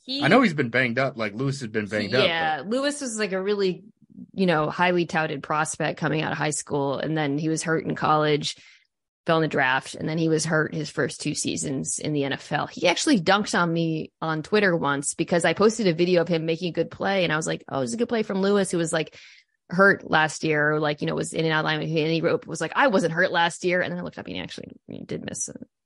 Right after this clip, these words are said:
Speaker 1: like, you know, but whatever. Um, I was like, "Sorry, you know, great play." But, um, yeah, I think that, I, you know, the pass rush, God,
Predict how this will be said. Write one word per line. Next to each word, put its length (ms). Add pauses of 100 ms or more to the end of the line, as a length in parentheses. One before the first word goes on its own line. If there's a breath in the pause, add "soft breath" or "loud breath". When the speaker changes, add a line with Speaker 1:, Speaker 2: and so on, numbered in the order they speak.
Speaker 1:
like, 140
you 100
know, 100 (340 loud breath)
but 120
whatever. 340
Um, 480 (420)
I 80
was 120
like, 100
"Sorry, 360
you 160
know, 300 (220)
great 160
play." 380 (400 soft breath)
But, 180
um, 560
yeah, 380
I 80
think 300
that, 340 (1700)
I, 120 (220)
you 180
know, 80
the 240
pass 420
rush, 560 (1040)
God, 400